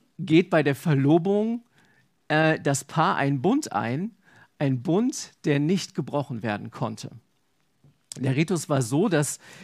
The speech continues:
dem Vater der Braut ein Ehevertrag vorgelegt wurde, der sogenannte Ketubah. Und darin war der Brautpreis und andere Dinge geregelt,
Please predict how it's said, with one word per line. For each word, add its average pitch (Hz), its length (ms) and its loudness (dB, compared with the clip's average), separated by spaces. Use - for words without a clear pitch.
dem 139 280 0
Vater 180 460 2
der 156 140 2
Braut 127 500 0
ein 135 220 -2
Ehevertrag 135 760 -4
vorgelegt 107 540 -10
wurde, 147 480 -4
der 120 100 -8
sogenannte 123 480 -6
Ketubah. 143 800 -2
Und 151 200 2
darin 185 280 4
war 151 140 4
der 135 120 2
Brautpreis 196 840 0
und 143 160 -4
andere 156 380 2
Dinge 156 260 0
geregelt, 160 640 0